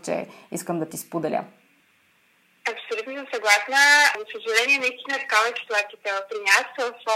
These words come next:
Speaker 2: така да кажем, домакинствата, че жените са главно тези, които менажират този процес. Хубавото е, че според мен те, те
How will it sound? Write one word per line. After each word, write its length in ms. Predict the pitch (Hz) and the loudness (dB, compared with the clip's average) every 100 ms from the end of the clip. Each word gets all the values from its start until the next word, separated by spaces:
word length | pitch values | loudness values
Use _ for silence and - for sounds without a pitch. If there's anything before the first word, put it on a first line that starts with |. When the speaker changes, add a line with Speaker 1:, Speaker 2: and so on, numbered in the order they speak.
| 202 - | -2 2
Speaker 2:
така 140 | 226 220 | 4 4
да 60 | 220 | 0
кажем, 220 | 214 226 | -4 -6
домакинствата, 720 | 220 196 - 339 - 220 202 190 285 _ _ _ _ _ | -8 -4 0 0 0 -6 -2 -2 -4 _ _ _ _ _
че 180 | - 262 | -10 -6
жените 300 | 254 277 302 311 | -2 -2 -4 -6
са 60 | 285 240 | -4 2
главно 220 | 247 254 247 | 2 2 -4
тези, 160 | 240 233 | -8 -8
които 200 | 233 240 | -12 -12
менажират 480 | 220 208 202 208 208 202 | -10 -8 -8 -10 -8 -8
този 180 | 202 190 | -8 -12
процес. 380 | 196 - 220 294 - | -18 -2 0 0 -6
Хубавото 360 | 277 294 294 285 | -4 -4 -4 -6
е, 120 | 277 - | -8 -8
че 80 | 254 _ | -18 _
според 300 | 240 220 214 220 | -8 -8 -4 2
мен 140 | 240 254 254 247 _ | 2 0 -10 -14 _
те, 140 | - 240 233 226 220 - - - _ _ _ _ | 4 4 4 2 2 0 -4 -12 _ _ _ _
те 80 | - | -6